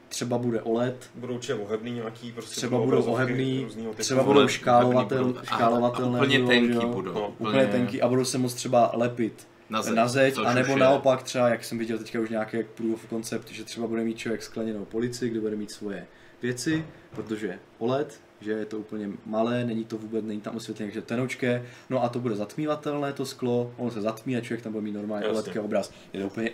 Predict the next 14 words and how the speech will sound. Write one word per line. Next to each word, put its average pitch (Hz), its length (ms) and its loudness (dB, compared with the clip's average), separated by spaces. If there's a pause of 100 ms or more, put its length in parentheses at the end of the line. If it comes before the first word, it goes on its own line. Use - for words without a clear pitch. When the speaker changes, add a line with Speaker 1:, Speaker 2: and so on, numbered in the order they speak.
(320)
Speaker 1:
jestli 135 280 2
budu 147 180 2
někdy 131 600 2
neskutečně 127 1000 -2 (200)
hnusně 123 420 -6
bohatý, 107 460 -4
tak 104 200 -12
si - 180 -10 (260)
budu 113 100 0
chtít 123 140 -6
nějakou 113 240 -4
takovou 110 260 -4
blbost 107 420 -4
pořídit 107 400 -10